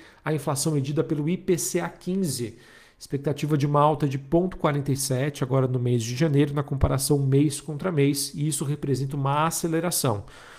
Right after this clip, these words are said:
já que se nós compararmos o número anterior, que foi dezembro contra novembro do ano passado, houve uma alta de ponto quarenta. É, esse indicador aí vai ser divulgado às nove horas da manhã e vai balizar o mercado aí sobre as expectativas em torno,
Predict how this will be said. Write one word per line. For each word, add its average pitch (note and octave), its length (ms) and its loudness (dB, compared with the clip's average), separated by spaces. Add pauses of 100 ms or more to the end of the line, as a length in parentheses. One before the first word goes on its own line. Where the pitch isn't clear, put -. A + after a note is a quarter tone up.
(140)
já C3 160 -2
que C3+ 160 -12
se - 160 -6
nós C#3+ 200 0
compararmos C3 680 0
o B2 40 -2
número C#3+ 220 4
anterior, C#3+ 560 2 (300)
que - 100 -16
foi C#3+ 160 -2
dezembro C#3 840 2
contra C#3+ 440 2
novembro B2+ 520 -2
do C3 60 -2
ano C3+ 120 -2
passado, D3+ 520 -2 (420)
houve C3+ 180 2
uma C#3 140 0
alta C3+ 300 2
de C3 100 2
ponto C#3 400 0
quarenta. C#3 640 2 (540)
É, B2+ 400 -4
esse C#3+ 220 -2
indicador C#3 440 4
aí C#3 360 4
vai C3 160 0
ser C3+ 140 -2
divulgado B2+ 440 -2
às A2 160 -2
nove D3 400 2
horas B2 340 2
da C3+ 120 0
manhã E3+ 360 8 (500)
e C#3 120 2
vai D3 200 4
balizar D3+ 400 4
o - 20 2
mercado C#3+ 520 2
aí C#3 120 4
sobre C#3 260 0
as C#3 80 4
expectativas C#3 1000 0
em C#3+ 80 -2
torno, C#3 580 4